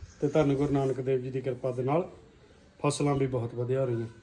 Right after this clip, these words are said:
ਤੇ ਬਾਕੀ ਤੁਹਾਡਾ ਸਾਰਿਆਂ ਦਾ ਹੀ ਸਵਾਗਤ ਹੈ ਮੇਰੇ YouTube ਚੈਨਲ ਸਰਬਜੀਤ ਮਾਹਲ ਬਲੌਗਸ 'ਤੇ। ਬਾਬਾ ਸੁੱਖ ਰੱਖੇ ਤੁਹਾਨੂੰ ਸਾਰਿਆਂ ਨੂੰ ਹੀ, ਦੁੱਧ ਤੇ ਪੁੱਤ ਖੁਸ਼ੀਆਂ ਖੇੜੇ ਤੁਹਾਡੇ ਸਾਰਿਆਂ ਦੀ ਕਮਾਈਆਂ 'ਚ ਹੋਣ ਜੀ ਬਰਕਤਾਂ।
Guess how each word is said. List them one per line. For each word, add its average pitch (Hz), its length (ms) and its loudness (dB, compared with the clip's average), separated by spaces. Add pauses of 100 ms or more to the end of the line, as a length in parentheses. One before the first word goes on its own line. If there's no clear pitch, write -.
(580)
ਤੇ 143 60 -4
ਬਾਕੀ 147 440 0
ਤੁਹਾਡਾ 131 380 0
ਸਾਰਿਆਂ 131 340 -2
ਦਾ 143 60 2
ਹੀ 139 60 2
ਸਵਾਗਤ 120 460 -4
ਹੈ 139 120 0 (720)
ਮੇਰੇ 131 380 2 (260)
YouTube 139 460 0
ਚੈਨਲ 131 400 0 (680)
ਸਰਬਜੀਤ 156 600 0
ਮਾਹਲ 131 280 0
ਬਲੌਗਸ 123 420 -4
'ਤੇ। 151 240 2 (260)
ਬਾਬਾ 123 340 -2
ਸੁੱਖ - 300 -10
ਰੱਖੇ 139 340 -2 (680)
ਤੁਹਾਨੂੰ 135 240 0
ਸਾਰਿਆਂ 135 420 0
ਨੂੰ 131 100 0
ਹੀ, 135 180 0
ਦੁੱਧ 127 400 -2 (180)
ਤੇ 139 120 2
ਪੁੱਤ 131 320 -6
ਖੁਸ਼ੀਆਂ 123 340 -4
ਖੇੜੇ 123 320 -2 (720)
ਤੁਹਾਡੇ 135 240 2
ਸਾਰਿਆਂ 143 360 2
ਦੀ 151 140 4
ਕਮਾਈਆਂ 135 400 2
'ਚ 127 100 -4
ਹੋਣ 127 240 0
ਜੀ 180 280 4 (920)
ਬਰਕਤਾਂ। 127 600 0